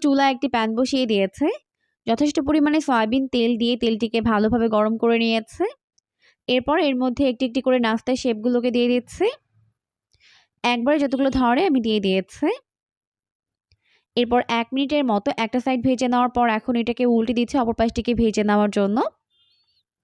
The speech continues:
তো এইভাবে উল্টে পাল্টে নাস্তাগুলোর দুইটা সাইড গোল্ডেন ব্রাউন করে ফ্রাই করে নিতে হবে। এই পর্যায়ে দেখতেই পাচ্ছেন নাস্তাগুলোকে ভালোভাবে গোল্ডেন ব্রাউন করে ভেজে নেওয়া হয়ে গেছে। এখন এগুলোকে ভালোভাবে তেল ঝরিয়ে তেল থেকে উঠিয়ে নিচ্ছে।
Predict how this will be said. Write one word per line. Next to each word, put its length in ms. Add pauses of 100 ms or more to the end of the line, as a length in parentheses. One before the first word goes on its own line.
(480)
তো 100
এইভাবে 220 (100)
উল্টে 260
পাল্টে 260 (100)
নাস্তাগুলোর 560
দুইটা 280
সাইড 260
গোল্ডেন 320
ব্রাউন 240 (100)
করে 140 (100)
ফ্রাই 220
করে 200
নিতে 260
হবে। 240 (1700)
এই 140
পর্যায়ে 340
দেখতেই 300
পাচ্ছেন 340
নাস্তাগুলোকে 580 (100)
ভালোভাবে 440
গোল্ডেন 340
ব্রাউন 320
করে 220
ভেজে 260
নেওয়া 220
হয়ে 220
গেছে। 320 (680)
এখন 260
এগুলোকে 360 (100)
ভালোভাবে 320 (100)
তেল 220
ঝরিয়ে 320
তেল 100 (100)
থেকে 220
উঠিয়ে 280
নিচ্ছে। 340